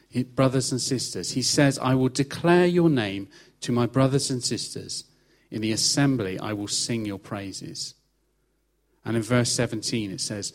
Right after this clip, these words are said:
"For this reason, he made it to be made like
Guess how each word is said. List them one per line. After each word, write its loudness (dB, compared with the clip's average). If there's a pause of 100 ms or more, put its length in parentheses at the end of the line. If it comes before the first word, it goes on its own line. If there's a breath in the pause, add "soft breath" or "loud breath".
(200 loud breath)
"For -6
this 4
reason, -4 (420 soft breath)
he -6
made 2
it -4
to -10
be -6
made 0
like -6